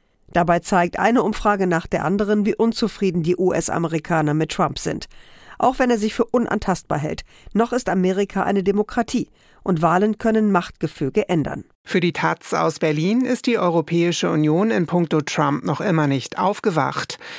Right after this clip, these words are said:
Speaker 2: E-U-Politiker hätten bisher keine Antwort auf Trumps imperiale Politik gefunden.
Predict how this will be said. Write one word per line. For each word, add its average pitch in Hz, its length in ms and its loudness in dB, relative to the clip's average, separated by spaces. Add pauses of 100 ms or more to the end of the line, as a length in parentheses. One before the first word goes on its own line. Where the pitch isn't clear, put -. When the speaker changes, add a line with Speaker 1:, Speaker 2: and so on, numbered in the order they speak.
(120)
Speaker 2:
E-U-Politiker 202 920 0
hätten 214 300 0
bisher 170 320 0
keine 175 540 0
Antwort 175 500 0
auf 151 200 -2
Trumps 143 440 -2
imperiale 143 760 0
Politik 156 500 -2
gefunden. 143 640 0